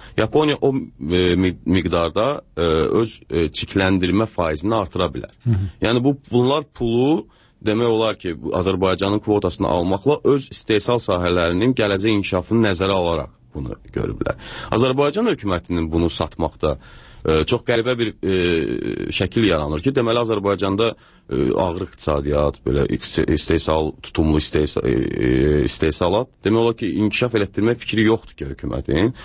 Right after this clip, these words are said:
Speaker 1: Çünki aydın məsələdir ki, ağır, e, maşınqayırma sənayesi, ya böyük zavodlar, kimya zavodları iste-, nə qədər istehsalı artırırsa, bir o qədər atmosferə daha çox tullantı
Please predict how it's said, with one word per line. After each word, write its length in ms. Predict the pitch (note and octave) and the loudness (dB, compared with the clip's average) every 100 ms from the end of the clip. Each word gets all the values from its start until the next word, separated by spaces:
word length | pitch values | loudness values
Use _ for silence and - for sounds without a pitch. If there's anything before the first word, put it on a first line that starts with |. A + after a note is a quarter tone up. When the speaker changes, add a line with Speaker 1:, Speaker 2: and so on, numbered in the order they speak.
| - | -4
Speaker 1:
Çünki 240 | - A2+ G#2+ - - - G1+ | 0 2 0 -4 -12 -8 -2
aydın 380 | A#1 G2 B2 G2+ | 0 2 2 0
məsələdir 420 | D2+ C2 A#1+ A#1+ | -2 -4 -4 -4
ki, 240 | - E2 A2+ - - | 0 0 -2 -8 -10
ağır, 380 | - F2+ F#2 G#2 - | -2 0 0 -2 -2
e, 340 | D2 D#2 D2 | -2 0 0
maşınqayırma 720 | D2+ F2 F2+ E2 D2+ D2+ F2 - _ - _ - | 0 0 0 0 2 2 -2 -4 _ -20 _ -14
sənayesi, 560 | - D#2 C#2+ C#2 - D2 C#2+ | -4 -2 -2 -2 -2 0 2
ya 100 | D#2 D#2 | 0 0
böyük 220 | E2 F2+ | 2 2
zavodlar, 460 | E2 D2+ C#2+ D2+ D2 | 2 -2 -2 -2 -2
kimya 280 | - F#2 D#2+ | 0 2 2
zavodları 480 | D2+ C2+ - C#2 C#2 | 0 -2 -2 -2 -2
iste-, 320 | - D2+ C#2 | -2 0 2
nə 140 | D#2+ F2 | 2 0
qədər 200 | D#2+ D2+ D2 | -2 -4 -4
istehsalı 420 | - D2 D#2 D#2+ | -4 -2 0 0
artırırsa, 640 | C#2 D2+ D#2 D2+ - C2+ F#2 | 0 -4 -4 -4 0 0 0
bir 80 | C3+ | 0
o 20 | C3 | 0
qədər 280 | A#2+ C3+ - | -2 -2 -4
atmosferə 680 | G2+ G2 F2+ - F#2 F#2 B2+ - - - - - - - | -4 -4 -6 -2 0 0 -2 -8 -20 -20 -20 -18 -8 -2
daha 180 | F#2+ | 0
çox 160 | A2+ A#2+ | 0 -2
tullantı 500 | - A2 G2+ F#2+ A#2+ | 0 2 2 0 -2